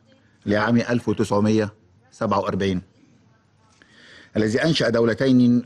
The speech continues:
فلسطين وإسرائيل، واعتبر مدينة القدس هي كيان منفصل يخضع لنظام دولي خاص.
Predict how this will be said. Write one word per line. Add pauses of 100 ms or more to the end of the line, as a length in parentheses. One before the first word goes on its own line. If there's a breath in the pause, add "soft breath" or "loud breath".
(140)
فلسطين
وإسرائيل،
واعتبر
مدينة
القدس
هي
كيان (160)
منفصل (1120 soft breath)
يخضع
لنظام
دولي
خاص.